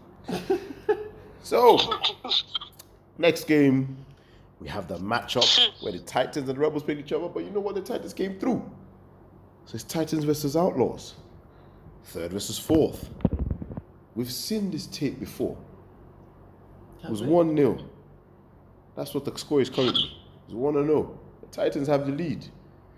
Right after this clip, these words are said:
Speaker 1: The last team they did that to in the playoffs are currently on their way to Ilashe to have a good beach day. <laughs> Rebels are two and oh. Got them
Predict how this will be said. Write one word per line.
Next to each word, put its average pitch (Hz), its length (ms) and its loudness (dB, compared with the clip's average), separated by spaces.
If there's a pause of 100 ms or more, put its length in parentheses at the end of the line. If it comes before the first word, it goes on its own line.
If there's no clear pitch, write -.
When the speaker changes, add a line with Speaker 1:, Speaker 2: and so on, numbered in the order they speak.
(320)
Speaker 1:
The 71 80 -14
last 76 360 -8
team 156 120 -2
they 107 100 2
did 95 160 -2
that 92 180 0
to 92 100 -4
in 82 60 -6
the - 60 -12
playoffs 92 540 2 (500)
are 87 180 -14
currently 107 300 2
on 104 80 2
their 95 140 0
way 104 140 0
to 104 180 -6
Ilashe 123 460 0 (100)
to - 80 -6
have 170 100 0
a 180 60 0
good 175 200 -6
beach 160 240 -6
day. 180 120 2 (500)
<laughs> - 460 -6
Rebels 175 340 4
are 170 80 2
two 175 280 4
and 185 80 4
oh. 190 360 2 (1000)
Got 87 260 -8
them 65 100 -12